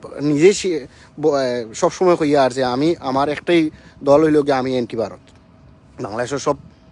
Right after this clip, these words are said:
বাংলাদেশপন্থী সব দল আমার। তো এই জায়গাতেই আপনারা গালি দিয়ে আপনারা এটা এখন গাত লাগে এখানে, তখনও তো আপনার বোঝা দরকার। এবং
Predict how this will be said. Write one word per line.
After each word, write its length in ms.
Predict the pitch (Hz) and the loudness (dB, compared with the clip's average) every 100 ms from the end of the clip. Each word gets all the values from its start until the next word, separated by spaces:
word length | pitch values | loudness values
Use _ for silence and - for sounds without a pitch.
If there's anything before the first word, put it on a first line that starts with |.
| - | -10
বাংলাদেশপন্থী 640 | 127 139 147 160 160 180 170 | -4 -2 0 -2 -2 -4 -4
সব 260 | 160 143 | -4 -4
দল 300 | 135 151 170 - | -2 -2 -4 -8
আমার। 260 | 123 113 95 - - - - - - | -6 -6 -6 -16 -20 -20 -20 -20 -20
তো 60 | - 147 | -12 -2
এই 140 | 165 | 0
জায়গাতেই 360 | 196 196 196 185 | 2 2 4 4
আপনারা 380 | 156 160 175 | 2 2 2
গালি 220 | 156 151 165 | 4 2 2
দিয়ে 220 | 175 147 - - - | 2 2 -6 -20 -20
আপনারা 320 | 120 143 156 | -12 -4 -2
এটা 160 | 156 156 | 0 -2
এখন 220 | 147 156 | -2 -2
গাত 240 | 135 131 147 | 0 0 -2
লাগে 140 | 127 | -4
এখানে, 280 | 123 113 104 - _ _ | -4 -8 -10 -16 _ _
তখনও 300 | 131 127 170 | -4 0 2
তো 80 | 160 | 2
আপনার 200 | 135 143 | 0 -2
বোঝা 260 | 120 120 127 | -4 -2 -2
দরকার। 320 | 117 104 90 - - - - | -4 -6 -18 -20 -20 -20 -12
এবং 220 | 117 131 | -4 -4